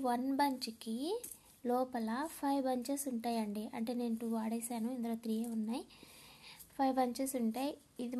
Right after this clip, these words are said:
మొత్తం వచ్చేసి నాకు ఫిఫ్టీ రూపీస్ వచ్చిందండి. అంటే ఫైవ్ బంచెస్ ఉంటాయి కదా, వన్ బంచ్ టెన్ రూపీస్ అనమాట. ఇప్పుడు మనకి ఈ సీ-, ఈ శారీకి పట్టే బీడ్స్ ఏంటంటే ఈ వన్ బంచ్ ఇలా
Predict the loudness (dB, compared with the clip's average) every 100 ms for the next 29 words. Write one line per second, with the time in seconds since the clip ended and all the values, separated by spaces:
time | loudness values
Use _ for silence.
0 | 0 2 2 4 2 2 0 0 0 -2
1 | -2 -2 -2 -4 -10 -20 -20 -20 _ _
2 | -4 -2 2 4 4 2 0 -2 -4 -2
3 | -2 -2 -4 -6 -8 -16 -20 -20 -20 _
4 | _ _ _ _ -20 -20 -20 -20 -20 -14
5 | -6 -4 -2 -4 -2 0 2 4 2 0
6 | 0 -2 -2 -2 -2 -2 0 2 2 0
7 | 0 -2 -2 0 0 0 -2 -2 -4 -6
8 | -12 -16 -18 -12 -8 -2 0 2 0 -2
9 | -4 -4 -6 -4 -4 -2 0 0 -2 -4
10 | -4 -6 -6 -6 -4 0 0 -2 -2 0
11 | 2 2 -2 -6 -12 -20 -12 0 2 6
12 | 6 4 0 -4 -6 -8 -8 -16 _ _
13 | _ -6 0 0